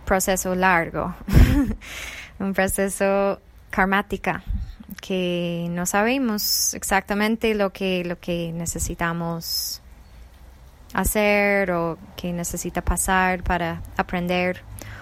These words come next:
o por qué las cosas pasan así en unos momentos,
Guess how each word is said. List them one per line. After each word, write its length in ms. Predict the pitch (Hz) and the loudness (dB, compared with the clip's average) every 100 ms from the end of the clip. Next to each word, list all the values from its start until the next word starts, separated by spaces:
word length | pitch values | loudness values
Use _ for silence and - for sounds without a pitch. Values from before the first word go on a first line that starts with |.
| - - - - | -18 -20 -20 -2
o 180 | 185 185 | 0 2
por 280 | - 226 208 | 4 4 4
qué 140 | 220 | 2
las 200 | 208 196 | 2 2
cosas 480 | - 202 196 190 - | 0 0 0 0 0
pasan 800 | 208 196 196 180 180 175 180 175 - - | 0 0 -2 -2 -2 -4 -6 -10 -14 -8
así 460 | 185 - 208 202 185 | -4 -2 -2 0 0
en 120 | 180 | 0
unos 260 | 185 180 - | -2 -2 -2
momentos, 800 | 175 190 196 185 175 185 - | -2 0 -2 -4 -4 -4 -6